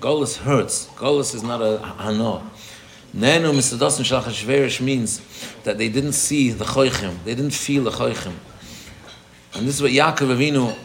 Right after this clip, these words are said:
the Indian of Yaakov Avinu, the Rashi says at the beginning of Parshas Vayeshev,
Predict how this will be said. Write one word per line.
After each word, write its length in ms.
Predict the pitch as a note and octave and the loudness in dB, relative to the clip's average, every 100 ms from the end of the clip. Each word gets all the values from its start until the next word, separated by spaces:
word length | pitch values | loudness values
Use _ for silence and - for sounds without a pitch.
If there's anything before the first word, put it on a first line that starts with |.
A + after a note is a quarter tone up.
| - | -16
the 180 | - F#2+ | -12 -6
Indian 200 | C#3+ D3 | -2 -2
of 60 | B2 | 0
Yaakov 360 | C#3 D3+ C#3 A#2+ | 4 2 2 0
Avinu, 380 | D3 C#3+ B2+ | 2 4 2
the 80 | A2+ | 0
Rashi 400 | G2 G2 B2 B2 | -4 -2 -2 -2
says 260 | - C#3 A#2+ | 0 0 0
at 40 | |
the 60 | A2 | -4
beginning 520 | A2 C#3 C3+ B2 A2 - | 0 2 4 2 0 -4
of 140 | G#2 G#2+ | -6 -2
Parshas 300 | B2+ A2+ A2 | -2 -2 0
Vayeshev, 560 | A#2+ C3+ C3 G#2+ F2 | 2 2 0 -2 -6